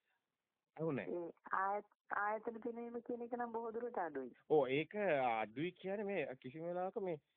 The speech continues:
Speaker 1: අපි නම් හිත විශ්වාස කරන්නේ නැහැ. දැන් ඔය මාර්ගයේ අපි කටයුතු කරනකොට අපි කිසිම වෙලාවක මේ හිත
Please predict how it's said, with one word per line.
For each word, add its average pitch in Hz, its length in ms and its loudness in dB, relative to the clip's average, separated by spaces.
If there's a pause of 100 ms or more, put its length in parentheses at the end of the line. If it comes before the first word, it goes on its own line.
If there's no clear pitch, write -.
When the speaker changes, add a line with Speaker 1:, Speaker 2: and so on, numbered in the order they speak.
(140)
Speaker 1:
අපි - 220 -4
නම් 208 160 2
හිත 175 180 -4
විශ්වාස 180 380 0
කරන්නේ 185 260 0
නැහැ. 135 220 4
දැන් 139 160 4
ඔය 143 80 0
මාර්ගයේ 139 480 -2 (220)
අපි 139 260 -4
කටයුතු 131 340 -2
කරනකොට 160 420 -2 (400)
අපි 151 160 -8
කිසිම 180 280 -6
වෙලාවක 214 360 2
මේ 214 160 0
හිත 202 180 -2